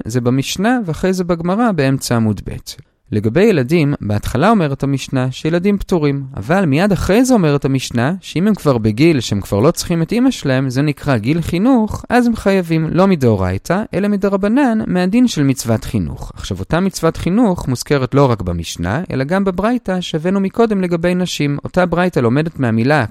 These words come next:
"כל האזרח", שכל בא לרבות גם ילדים.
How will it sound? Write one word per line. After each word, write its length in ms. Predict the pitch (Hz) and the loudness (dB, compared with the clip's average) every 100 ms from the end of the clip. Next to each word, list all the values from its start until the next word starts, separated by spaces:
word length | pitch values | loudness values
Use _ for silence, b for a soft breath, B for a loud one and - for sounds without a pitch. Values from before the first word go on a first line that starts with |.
| - | -4
"כל 280 | - 214 269 | 2 4 4
האזרח", 640 | 165 117 117 107 156 - | 2 0 -2 -4 -4 -8
שכל 640 | - - - 233 254 190 190 | -10 -10 -2 2 2 2 -2
בא 160 | 175 | -2
לרבות 460 | 190 196 196 233 175 | 0 0 2 2 2
גם 220 | 170 170 | 0 0
ילדים. 420 | 170 160 117 113 | 0 0 -2 -4